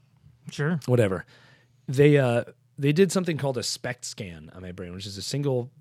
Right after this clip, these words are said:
Speaker 2: photon emission computed tomography, if I'm not, yeah, I think that's what it is. It is a,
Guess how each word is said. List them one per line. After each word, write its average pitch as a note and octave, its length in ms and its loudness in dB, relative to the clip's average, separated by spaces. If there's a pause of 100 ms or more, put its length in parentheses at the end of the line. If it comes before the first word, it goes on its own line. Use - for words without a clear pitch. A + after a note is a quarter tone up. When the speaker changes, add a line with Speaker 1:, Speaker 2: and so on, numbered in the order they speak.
Speaker 2:
photon A2+ 460 -6
emission G#2 640 -6 (640)
computed G#2+ 560 -12
tomography, A#2 720 -10 (500)
if - 100 -20
I'm C3 100 -12
not, C3 200 -10 (320)
yeah, B2 160 -2
I G#2+ 60 -4
think C3 180 -8
that's F#2 160 -10
what F2+ 80 -12
it E2 80 -10
is. E2 180 -12 (800)
It C#3+ 140 -2
is C#3+ 200 0
a, A#2+ 260 -4